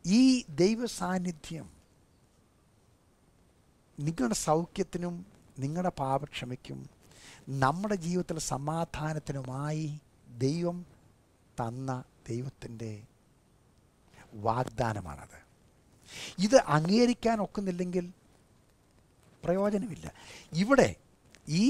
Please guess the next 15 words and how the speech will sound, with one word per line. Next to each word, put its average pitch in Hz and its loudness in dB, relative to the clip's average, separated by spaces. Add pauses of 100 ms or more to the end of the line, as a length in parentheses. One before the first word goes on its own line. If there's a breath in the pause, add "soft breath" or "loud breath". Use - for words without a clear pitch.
(200)
മനുഷ്യൻ്റെ 220 0
മനസ്സിൽ 165 -2 (960 soft breath)
ഒരു 165 4
വിശ്വാസമുണ്ട്. 139 2
എന്തുവാ? 139 2 (640 loud breath)
യേശു 196 12
വിചാരിച്ചാൽ 123 -2 (520)
എനിക്ക് 131 -2 (260)
സൗഖ്യം 110 -4
ലഭിക്കും. - -16
അതുകൊണ്ടാണ് 165 0
അവൻ 147 -2
ചോദിക്കുന്നത്, 123 -6 (1700 loud breath)
"നിനക്ക് 143 -2
മനസ്സുണ്ടെങ്കിൽ 117 -6